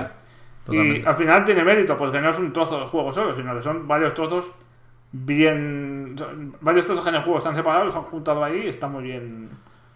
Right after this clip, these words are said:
Speaker 1: muy bien hilado todo. Eh,
Speaker 2: Hmm, eso, eso me ha sorprendido, porque yo pensé,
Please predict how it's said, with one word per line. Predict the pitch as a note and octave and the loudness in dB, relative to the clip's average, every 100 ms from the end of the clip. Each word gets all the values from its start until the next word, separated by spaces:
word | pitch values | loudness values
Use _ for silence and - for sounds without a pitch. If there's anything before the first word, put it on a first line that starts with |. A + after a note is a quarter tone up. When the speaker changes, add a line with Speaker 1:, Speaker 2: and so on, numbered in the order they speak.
| _ | _
Speaker 1:
muy | D3 D3 | -2 -2
bien | C#3 | 0
hilado | D3 C3 | 0 0
todo. | E3 C#3 - - - - _ C#3 | -2 -6 -10 -18 -20 -20 _ -6
Eh, | C3+ A#2+ | -4 0
Speaker 2:
Hmm, | G3+ F#3 A#2+ | 0 0 -2
eso, | A#2+ D#3+ C3+ A#2+ - | 0 0 0 -6 -6
eso | B2+ F3+ | -2 2
me | |
ha | D#3+ | 2
sorprendido, | C#3+ A#2+ A2 G#3 | 2 0 -2 -2
porque | A#2+ A2+ A#2 | -2 -4 -2
yo | C3+ D3 B2+ - _ _ _ _ _ _ _ _ _ | 0 0 -2 -6 _ _ _ _ _ _ _ _ _
pensé, | A#2 A2 - C#3+ | -4 -4 -4 -4